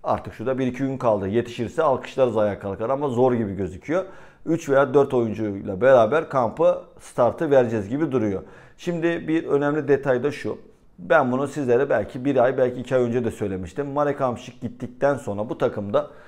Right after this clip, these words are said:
bakın dışarıdan görüyoruz yani. Ben bunu dışarıdan görüyorsam hoca da, başkan da, yöneticilerin de görmesi gerekiyor. Bu takımda bir lider gerekiyor. İşler kötü gittiğinde, sahada şöyle bir kafanı kaldırdığın zaman, yanındakine baktığında, sağındakine, solundakine baktığında sana güven verecek birkaç tane isme ihtiyacın var.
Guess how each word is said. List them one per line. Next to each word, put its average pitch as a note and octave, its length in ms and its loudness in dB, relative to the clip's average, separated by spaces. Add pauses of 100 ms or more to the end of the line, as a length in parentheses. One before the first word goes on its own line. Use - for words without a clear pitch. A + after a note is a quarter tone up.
(160)
bakın B2+ 280 -2
dışarıdan E3 460 2
görüyoruz E3+ 400 2
yani. G2 220 -2
Ben C3 200 0
bunu C3 160 -6
dışarıdan A2 420 0
görüyorsam C3+ 440 -2
hoca B2 300 2
da, G#2+ 100 2
başkan A#2 380 0
da, A#2 60 0
yöneticilerin A#2+ 540 -2
de D#3+ 80 0
görmesi A#2+ 420 0
gerekiyor. G2 360 -6 (180)
Bu F3 100 -2
takımda A#2+ 400 -4
bir C3 120 -2
lider B2 340 2
gerekiyor. G2 500 -4 (680)
İşler E3 360 2
kötü D#3+ 220 -2
gittiğinde, C3+ 580 0 (500)
sahada C#3 520 6
şöyle C3+ 300 2
bir C3+ 40 -4
kafanı C3+ 380 -2
kaldırdığın B2 640 2
zaman, G2+ 280 -2
yanındakine A#2 760 -2
baktığında, A2 460 -2
sağındakine, A2+ 600 -4
solundakine A2 640 -4
baktığında A2 540 -2
sana B2+ 240 -4
güven A#2+ 380 0
verecek A#2 400 -4
birkaç C#3+ 260 -4
tane A#2+ 220 -4
isme A#2+ 240 -6
ihtiyacın G2 460 -4
var. F2+ 120 -6